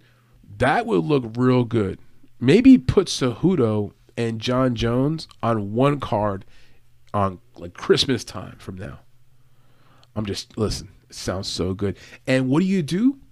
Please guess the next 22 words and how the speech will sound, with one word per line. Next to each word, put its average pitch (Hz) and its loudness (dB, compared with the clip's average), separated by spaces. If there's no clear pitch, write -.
What - -12
do 120 -2
you 127 0
do? 160 -8
All 160 2
the, 139 0
the 123 -2
hate 147 -4
for 139 -4
Sterling, 190 -4
all 131 0
that 131 -2
unwarranted, 139 2
like, 117 -4
"Oh, 170 0
he 185 0
got 185 -4
it 185 -6
by 185 2
fraudulent 165 -6
standards 180 -6
and, 127 -6